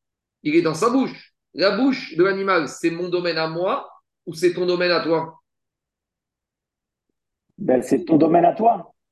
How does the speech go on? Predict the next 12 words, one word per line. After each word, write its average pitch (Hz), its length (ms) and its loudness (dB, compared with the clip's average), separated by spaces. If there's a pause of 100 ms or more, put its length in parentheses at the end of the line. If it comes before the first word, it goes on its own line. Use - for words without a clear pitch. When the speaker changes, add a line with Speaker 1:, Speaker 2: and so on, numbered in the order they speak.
(140)
Speaker 1:
Alors, 156 220 0
donc, 185 140 -2
si 208 220 -8
c'est 226 140 -6
mon 214 120 0
domaine 196 240 0
à 180 100 2
moi, 175 380 0 (200)
je, 170 680 0
l'action 185 520 0
de 170 120 4
destruction, 175 880 -4